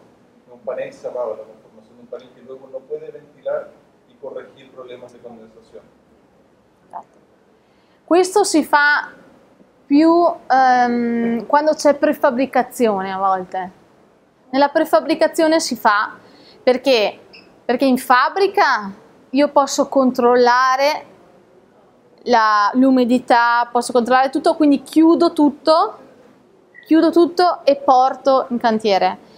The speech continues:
Speaker 2: In cantiere questo è, è rischioso.
Speaker 1: Eso puede llegar a tener un buen desempeño si que se prefabrica en una condición de un ambiente controlado, en el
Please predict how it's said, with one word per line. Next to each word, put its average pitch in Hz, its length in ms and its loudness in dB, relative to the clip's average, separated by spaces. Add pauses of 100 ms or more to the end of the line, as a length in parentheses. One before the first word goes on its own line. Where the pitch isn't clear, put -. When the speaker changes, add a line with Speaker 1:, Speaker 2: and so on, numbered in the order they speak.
(340)
Speaker 2:
In 294 160 2
cantiere 330 580 2
questo 294 1300 2 (540)
è, 202 880 0 (360)
è - 100 -4
rischioso. 180 640 -8 (2250)
Speaker 1:
Eso 156 520 -12
puede 139 280 -2
llegar 139 240 -6
a 135 80 -6
tener 131 180 -18
un 127 120 -20
buen 131 140 -20
desempeño - 520 -20
si - 160 -20
que - 100 -20
se - 200 -20
prefabrica - 760 -18 (180)
en 110 180 -20
una - 120 -20
condición 117 600 -16 (220)
de 110 240 -20 (100)
un 110 80 -20
ambiente 113 600 -20
controlado, - 920 -20
en 123 60 -20
el 113 80 -20